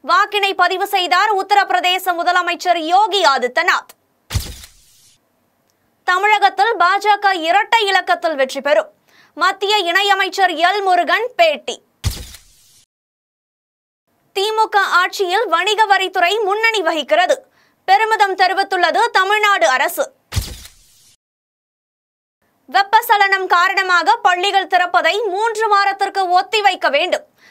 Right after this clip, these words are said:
தமிழக அரசிற்கு ஓ பன்னீர்செல்வம் வலியுறுத்தல்.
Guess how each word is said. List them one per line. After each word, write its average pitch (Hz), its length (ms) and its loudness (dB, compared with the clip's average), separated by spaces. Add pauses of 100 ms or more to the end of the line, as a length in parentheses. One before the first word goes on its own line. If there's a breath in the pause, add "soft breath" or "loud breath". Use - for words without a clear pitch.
(160 soft breath)
தமிழக 392 440 2
அரசிற்கு 392 540 0
ஓ 392 260 4
பன்னீர்செல்வம் 381 720 0
வலியுறுத்தல். 339 680 2